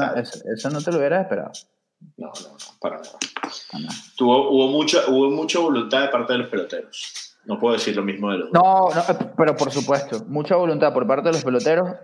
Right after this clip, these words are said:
Speaker 2: eh, negociación en, en buena fe. Me parece que hicieron bien al posponer la negociación por el draft internacional. No podía, bajo ninguna circunstancia, lo dije en Twitter, lo dije en programa de radio, lo dije aquí contigo,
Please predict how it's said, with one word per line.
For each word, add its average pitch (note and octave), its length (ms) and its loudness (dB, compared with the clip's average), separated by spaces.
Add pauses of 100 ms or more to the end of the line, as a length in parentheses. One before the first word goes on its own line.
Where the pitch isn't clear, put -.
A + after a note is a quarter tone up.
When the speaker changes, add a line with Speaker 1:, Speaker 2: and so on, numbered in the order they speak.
(140)
Speaker 2:
eh, A#2+ 540 -2 (1000)
negociación C3 560 0
en, C#3 200 -2
en A#2+ 120 -2
buena B2 200 2
fe. - 320 0 (1300)
Me C3+ 200 2
parece D3+ 520 4
que - 380 2
hicieron D3 460 0
bien E3+ 200 2
al E3+ 160 2
posponer B2 580 0
la D#3 120 4
negociación C#3+ 720 0
por D3 140 2
el A#2 120 0
draft A#2 240 0
internacional. C3+ 720 -2
No B2+ 200 0
podía, C#3+ 500 2
bajo A#2 240 -4
ninguna C3 400 -2
circunstancia, D#3+ 840 -4
lo G#2+ 140 -4
dije A#2+ 180 -2
en B2+ 80 -4
Twitter, D#3 320 -4
lo A2+ 140 0
dije A#2+ 480 0 (100)
en G#2+ 480 -2
programa A2 360 0
de B2+ 60 4
radio, D3 360 4
lo A#2 100 0
dije A#2+ 240 2
aquí C3 240 -4
contigo, C3 580 -4